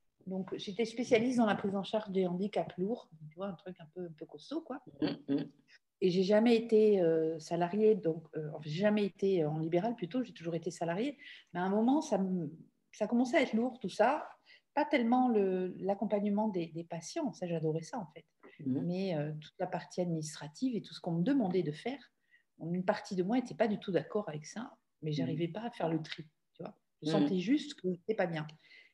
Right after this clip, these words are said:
Speaker 1: Et donc, euh, j'ai changé plusieurs fois de façon de travailler jusqu'à aller, euh, travailler uniquement dans des bureaux et à me couper, euh, des patients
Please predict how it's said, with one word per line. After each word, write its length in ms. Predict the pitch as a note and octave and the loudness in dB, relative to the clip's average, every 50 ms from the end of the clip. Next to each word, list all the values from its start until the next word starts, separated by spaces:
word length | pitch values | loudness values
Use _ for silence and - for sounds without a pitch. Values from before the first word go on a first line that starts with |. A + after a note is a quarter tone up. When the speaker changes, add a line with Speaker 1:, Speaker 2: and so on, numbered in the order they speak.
| _ _ - | _ _ -6
Speaker 1:
Et 80 | E3+ | -4
donc, 280 | E3+ G3+ A3 A3 - F#3 | -2 0 -2 -2 0 0
euh, 560 | E3+ E3 D#3 D#3 D#3 D3+ D3+ D3 C#3 C#3 - - - - - G1+ - - - | 0 0 0 0 0 -2 -2 -4 -6 -10 -14 -18 -18 -18 -18 -16 -18 -14 -8
j'ai 100 | - D#3+ | -8 -6
changé 280 | D3+ F3 F#3 F3 F#3 E3+ | -4 -4 -2 -2 -2 -4
plusieurs 300 | - A#3 G#3+ A3+ A3 - | -2 0 0 0 2 2
fois 140 | - A3+ | 2 2
de 80 | G#3 F3+ | 2 2
façon 420 | - - G#3+ A3 - - C4 B3 | 2 2 2 2 2 0 2 2
de 100 | A3 G3 | 2 2
travailler 600 | F#3 - - - F3+ E3 D#3+ D#3+ F3 A3+ D4+ - - - - - _ _ | -2 -4 -2 -2 0 2 0 0 0 -4 -6 -6 -8 -18 -20 -20 _ _
jusqu'à 400 | - F#3 F#3+ F#3+ - - G#3 F#3 | -6 -6 -6 -4 -2 0 2 2
aller, 600 | F3+ E3+ F3 F3 F3 F3+ G3+ A#3 C4 C#4 C#4+ C4+ - | 2 2 0 0 0 2 2 2 2 0 -2 -2 -2
euh, 120 | F3 E3+ E3+ | -4 -4 -4
travailler 360 | - - F3+ F#3 A3 B3 A3+ | -4 -2 0 2 2 2 2
uniquement 360 | A3+ G#3 G3+ F#3+ - A#3 B3+ | 2 0 0 0 0 0 2
dans 120 | A#3+ G#3 F3+ | 2 2 2
des 120 | F3 E3+ | 2 0
bureaux 560 | E3 E3 G3 A3 A3 B3+ C4 A#3+ G#3 - - _ _ _ _ _ _ _ _ _ _ _ _ _ _ _ - | 0 0 0 0 2 2 0 0 0 -4 -10 _ _ _ _ _ _ _ _ _ _ _ _ _ _ _ -4
et 200 | - F3 F3 E3+ | -2 0 0 0
à 220 | E3 - E3 E3 D#3+ | 0 0 0 0 0
me 220 | E3 E3 E3 E3 | 0 0 -2 -2
couper, 600 | E3 - - E3+ F3 - B3 C4 C4+ C4 C4 B3+ A3+ | -4 -4 -8 -6 -2 0 0 2 2 2 2 2 2
euh, 180 | F#3+ F3 E3+ | 2 0 -2
des 140 | D#3+ D#3 E3 | -2 -4 -4
patients 400 | E3 E3 D#3+ - - - E4 F4 | -4 -4 -6 -6 -4 -4 -4 -4